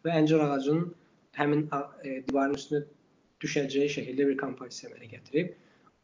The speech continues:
o rəngləri, o koloristikanı saxlamaqla və ənənəvi materiallar da, e,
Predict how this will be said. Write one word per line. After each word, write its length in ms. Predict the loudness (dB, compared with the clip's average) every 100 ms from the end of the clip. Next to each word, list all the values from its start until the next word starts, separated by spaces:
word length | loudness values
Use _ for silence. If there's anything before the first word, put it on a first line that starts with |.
| _
o 80 | 4 6
rəngləri, 460 | 6 4 2 2
o 80 | 2
koloristikanı 560 | 0 -6 -6 -10 -12 -14
saxlamaqla 600 | -14 -16 -14 -14 -4 -2 0
və 120 | 2 2 2 2
ənənəvi 260 | 4 4
materiallar 600 | 2 -2 -4 -4 -2 -4 -4
da, 140 | -8 -10 -16 _
e, 120 | -18